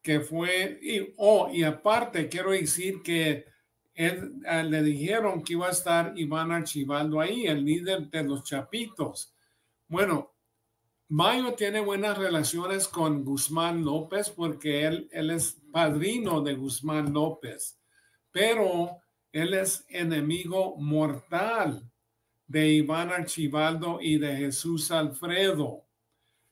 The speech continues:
Y están en disputa de mucho territorio en diferentes estados en México,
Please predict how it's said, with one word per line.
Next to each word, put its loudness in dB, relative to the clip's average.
Y 0
están -2
en -2
disputa 0
de 2
mucho -2
territorio -2
en -4
diferentes -2
estados 0
en -2
México, -2